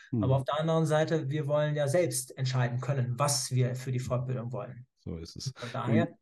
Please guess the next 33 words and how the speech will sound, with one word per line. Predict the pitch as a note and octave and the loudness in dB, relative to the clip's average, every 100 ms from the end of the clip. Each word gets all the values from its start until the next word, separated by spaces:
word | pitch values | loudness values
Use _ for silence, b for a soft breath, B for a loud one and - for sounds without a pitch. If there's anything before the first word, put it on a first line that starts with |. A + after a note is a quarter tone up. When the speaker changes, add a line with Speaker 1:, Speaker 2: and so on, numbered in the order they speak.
| _ | _
Speaker 1:
genau. | A2+ F2 | -2 0
Speaker 2:
ist | - - A2+ | 0 -2 -2
Speaker 1:
Aber | |
Speaker 2:
vorab | G#2+ C3 F#3 - | 2 4 4 2
die | D#3 F#3+ | -2 6
Info, | G#3+ A#3+ - F3 - - _ | 6 6 4 4 4 -4 _
was | C3 C#3+ G2 | -2 0 2
Speaker 1:
Ja. | |
Speaker 2:
stattfindet, | - D#3 - - D#3 D#3 - - B2 | 2 0 0 0 4 2 0 -8 -2
ganz | C#3 C#3+ - - | 2 2 0 -2
wichtig | B2 - C3 - | -4 0 0 0
und | B2 | 0
entscheidend | B2+ D3 C#3+ - | 0 2 0 0
Speaker 1:
Das | - | -4
Speaker 2:
für | - | -4
die | C#3+ | -4
Auswahl. | B2+ - G2 - _ _ _ | -4 -8 -12 -14 _ _ _
Speaker 1:
Das | F2+ | -6
ist | A2+ - | -6 -8
klar. | F#2+ E2+ B B B | -8 -10 B B B
Und | - G#2+ | 0 2
glaubst | G#2 A2+ - | 2 2 2
du, | |
dass | A#2+ G2+ | 0 2
es | G#2+ - | -2 -2
auch, | F#2 G2+ - | -2 -4 -4
ähm, | A2 G2 G#2 - - _ - _ _ _ | -6 -4 -6 -6 -20 _ -20 _ _ _
deswegen | G#2+ - B2+ A#2+ | -6 -2 -2 0
auch | G#2+ G#2+ | -2 0
einen | A2 | 0
wachsenden | G2 A2+ - G#2+ G2+ | 0 0 0 2 2
Bedarf | F2 D#2+ F#2+ A2 | 0 -2 -2 -4
an | - G2+ - | -4 -4 -6